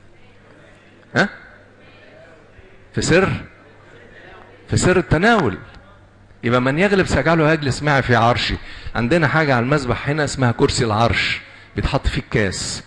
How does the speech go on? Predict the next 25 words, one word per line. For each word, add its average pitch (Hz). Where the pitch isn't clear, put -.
والصينية 135
يتحط 135
فيها 123
الايه؟ 117
الجسد. 104
يبقى -
أنا 214
لما 180
بخش 131
أتناول 156
بقعد 117
معاه 113
فين؟ 117
في -
عرشه. 101
وبعدين 113
يقول 131
لي: 127
"من 110
يأكل 123
جسدي 113
ويشرب 117
دمي 131
يثبت 123
فيا 185